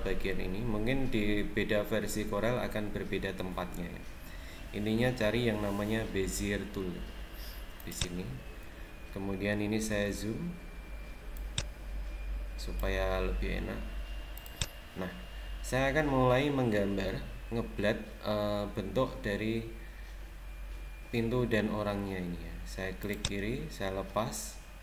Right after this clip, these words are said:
klik kiri, lepas, klik kiri. Saya geser. Ya. Kalau untuk membuat lurus tinggal klik, lepas, klik ya.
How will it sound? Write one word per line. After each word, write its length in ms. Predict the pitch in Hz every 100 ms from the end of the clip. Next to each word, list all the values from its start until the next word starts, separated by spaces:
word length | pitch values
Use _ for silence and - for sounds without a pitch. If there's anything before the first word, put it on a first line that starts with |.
| -
klik 200 | 101 90
kiri, 400 | - 101 110 135
lepas, 640 | 107 - - 107 131 - - -
klik 240 | - 101 -
kiri. 320 | 101 98 98 - - - - - - - - - - - - - -
Saya 200 | 95 92
geser. 360 | - - 101 117 - - - - - - - - - - - - - - - - - - - - -
Ya. 120 | - - - - - - - - - - - - - -
Kalau 240 | 104 117
untuk 160 | 123 123
membuat 280 | 117 117 113
lurus 320 | 113 131 -
tinggal 320 | 117 104 104
klik, 280 | 92 127 143
lepas, 400 | 104 101 120 123 -
klik 280 | 104 92
ya. 160 | 85 85